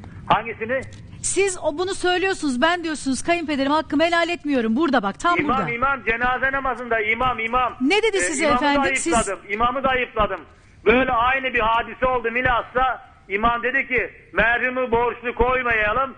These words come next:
Speaker 1: biri üstlensin," dedi. Aynı böyle T R T'de. İlk haber Milas'ta oldu. İki yüz sene evveli.
Speaker 2: Peki.
Speaker 1: Ama bizim imam, bizim imam öyle söylemedi.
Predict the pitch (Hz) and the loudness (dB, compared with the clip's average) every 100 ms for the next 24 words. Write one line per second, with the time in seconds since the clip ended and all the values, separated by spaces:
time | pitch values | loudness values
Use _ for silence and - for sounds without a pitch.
0 | - - 202 233 262 240 240 240 240 - | -18 -4 0 0 0 -4 -2 0 0 -2
1 | 247 233 214 175 139 - - - 196 233 | -4 -2 0 -2 -6 -10 -20 -4 0 2
2 | 240 233 240 226 214 214 220 214 208 190 | 0 -2 -2 0 0 0 -2 -2 -2 -2
3 | - - - 233 254 240 233 247 247 220 | -4 -16 -4 -2 0 0 0 0 -2 -4
4 | 220 247 233 - 214 190 180 156 131 - | -2 0 0 0 0 0 0 -2 -4 -8
5 | - - - 185 233 233 - 220 196 175 | -20 -20 -10 -2 0 0 -2 -2 0 -2
6 | 156 131 - - - 330 - 302 381 392 | -4 -8 -14 -8 -2 -2 0 0 2 0
7 | 262 254 240 220 269 269 247 269 277 240 | 2 0 0 0 0 0 -2 -2 -2 -8
8 | - - _ 214 233 262 262 254 269 254 | -20 -20 _ -2 0 0 0 0 0 0
9 | 254 262 - 247 262 247 214 175 | 0 0 0 0 0 0 -2 -4